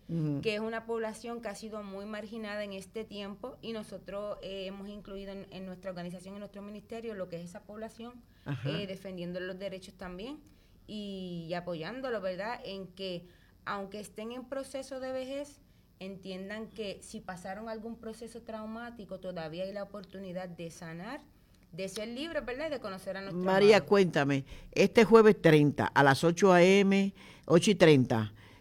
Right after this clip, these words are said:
Speaker 1: de octubre, en el Centro Comunal Israel Torres,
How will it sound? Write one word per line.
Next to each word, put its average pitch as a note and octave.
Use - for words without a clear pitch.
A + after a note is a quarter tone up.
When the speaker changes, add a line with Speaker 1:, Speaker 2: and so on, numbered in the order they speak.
Speaker 1:
de D#3
octubre, A#3
en F3
el D3+
Centro G#3+
Comunal E3+
Israel D#3
Torres, E3